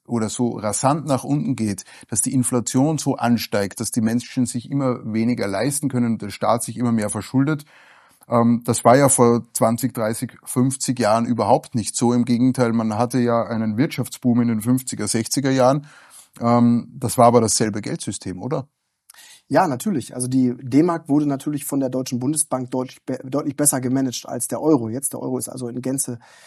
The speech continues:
Speaker 2: zu einer Weichwährung verkommen. Ähm, das Grunddefizit, dass es ein Staatsmonopol war,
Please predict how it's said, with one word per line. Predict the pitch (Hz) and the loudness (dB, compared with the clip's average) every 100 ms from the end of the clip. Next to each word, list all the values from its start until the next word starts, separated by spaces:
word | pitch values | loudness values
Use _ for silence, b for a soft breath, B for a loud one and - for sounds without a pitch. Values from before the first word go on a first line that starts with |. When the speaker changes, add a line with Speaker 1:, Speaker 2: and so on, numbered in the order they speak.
| B B | B B
Speaker 2:
zu | - 143 | -8 -8
einer | - 123 113 | -6 -6 -4
Weichwährung | 120 123 131 120 120 | -4 -4 -6 -6 -6
verkommen. | - 113 - 117 170 175 _ | -8 -10 -6 -6 -6 -10 _
Ähm, | 131 117 - 123 - | -10 -10 -10 -18 -14
das | - 110 | -8 -8
Grunddefizit, | - 139 180 - - 160 151 - 156 | -2 0 0 0 2 2 2 -4 -4
dass | 131 | -6
es | 127 | -8
ein | - 123 | -12 -10
Staatsmonopol | - 110 - 139 139 - 143 131 | -8 -8 -6 -6 -6 -4 -4 -2
war, | 131 131 | -2 -4